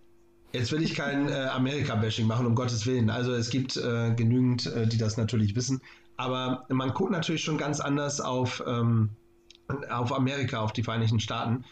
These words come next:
und das, was der Präsident da tut. Dass er Gutes getan hat, ohne Frage, ist, äh, nicht abzustreiten. Ähm, gerade das, was du eben auch gesagt hast. Wie du schon richtig sagst, mit was für Mitteln ist halt eben so der Punkt, ne? Muss sich halt, ähm,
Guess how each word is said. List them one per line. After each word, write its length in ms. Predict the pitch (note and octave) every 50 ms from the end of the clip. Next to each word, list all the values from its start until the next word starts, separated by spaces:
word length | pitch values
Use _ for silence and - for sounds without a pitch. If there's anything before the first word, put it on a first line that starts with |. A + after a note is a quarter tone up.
| - - - - - - -
und 200 | C3 B2 A#2+ A#2
das, 200 | B2 C3 - -
was 100 | C3+ A#2+
der 100 | - B2
Präsident 520 | A2+ A2+ C3+ A#2+ B2 B2 A#2+ B2 B2+ A#2+ B2+
da 80 | A#2+
tut. 420 | A2 - D#3+ D3+ - - - - _ _ _ - -
Dass 240 | - D#3+ F3+ - -
er 80 | G3 D3+
Gutes 280 | F3+ G3 F#3 F3 -
getan 360 | - D3 B2 D3+ D#3 F3+ F#3 F3+
hat, 340 | F3+ F3+ F3+ - - - - - - - - - - - - _ _ -
ohne 220 | D3+ D#3 E3 D#3+
Frage, 520 | - - C#3 D3 D3+ D3+ D#3+ D#3 D#3+ - -
ist, 280 | D3+ D3 C#3+ - - -
äh, 260 | E3+ D#3+ C#3 C3+ C3+
nicht 320 | C3+ C3+ D3+ D#3 - - D3
abzustreiten. 800 | D#3+ D#3 - E3+ - - D#3 D#3 D#3 E3 F#3+ F3 D#3+ E3 E3+ -
Ähm, 240 | - C#3 C#3 C#3 C3
gerade 240 | B2+ B2 C3+ C#3 C3+
das, 200 | C#3 C#3 C#3 -
was 120 | C3 B2
du 100 | - D3
eben 140 | C3+ B2+ B2+
auch 140 | B2+ B2 -
gesagt 360 | B2+ A2+ B2 C3 C#3 - -
hast. 240 | C#3 C3+ C3+ - - - - - - A#2 A2 -
Wie 100 | - D3+
du 140 | E3 G#3+ G#3
schon 220 | - F#3+ F3 D#3+
richtig 340 | D3+ E3+ D#3+ - E3+ D3 -
sagst, 480 | C3+ C3 C#3+ D#3 - - - - - _ - D3
mit 220 | C3+ C#3 C3+ C3+
was 160 | C#3 D#3+ -
für 100 | - D3+
Mitteln 380 | C3 C3 - - - D#3 C#3 C#3
ist 180 | C3+ - -
halt 140 | C3 A#2 -
eben 180 | - B2+ B2+ B2+
so 100 | B2 B2
der 120 | B2 A2+
Punkt, 340 | A2 - C#3+ B2+ G#2 F2+ F2+
ne? 240 | G#2+ C3 E3+ A3 - - - - - - - - - -
Muss 280 | - B2+ C3+ D#3 E3+ -
sich 180 | G3 F3+ - -
halt, 480 | D3+ D3 D3 D3 D3 D3 - - - -
ähm, 640 | D3+ C#3 C#3 C3+ C#3 C#3 C#3 C3+ C3+ C#3 C#3+ C#3+ C#3+